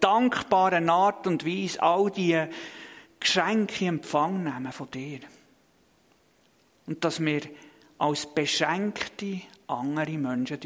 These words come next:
beschenken in der nächsten Woche. Du kennst, wo wir hergehen. Du weisst, wo du uns hergestellt hast.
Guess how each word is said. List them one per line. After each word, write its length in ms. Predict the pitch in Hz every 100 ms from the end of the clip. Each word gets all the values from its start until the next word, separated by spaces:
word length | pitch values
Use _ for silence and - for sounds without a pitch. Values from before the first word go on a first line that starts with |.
| 135
beschenken 540 | 143 139 120 123 - 127
in 120 | 143
der 120 | 123
nächsten 360 | 117 - - 127
Woche. 400 | 110 - - 139 - _ _ _ _
Du 100 | 160
kennst, 500 | - - 165 208 190
wo 100 | 165
wir 180 | 143 -
hergehen. 580 | 135 165 170 147 127 123 _ _ _ _ _ _ _ _ _ _ _
Du 120 | 160
weisst, 260 | 165 190 175
wo 100 | 165
du 100 | 165
uns 220 | 156 -
hergestellt 800 | 180 226 220 - 180 180 - -
hast. 340 | - - -